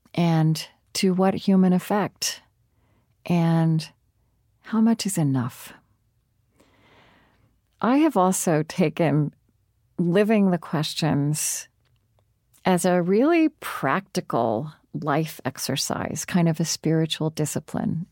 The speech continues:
And I commend that to you. Formulate a question that is rolling around in your life or in that boundary between what is personal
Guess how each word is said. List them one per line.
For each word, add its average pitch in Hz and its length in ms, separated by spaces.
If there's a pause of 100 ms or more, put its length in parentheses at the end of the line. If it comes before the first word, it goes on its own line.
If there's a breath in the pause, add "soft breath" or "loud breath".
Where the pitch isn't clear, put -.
And 170 600 (880)
I 175 120
commend 208 460
that 220 220
to - 140
you. 165 360 (2000 soft breath)
Formulate 254 680
a 196 60
question 165 640
that 165 140
is 160 200
rolling 165 420
around 170 340
in 185 100
your 226 140
life 175 580
or 190 420 (420)
in 226 180
that 226 200 (200)
boundary 170 600
between 156 560
what 151 140
is 151 160
personal - 760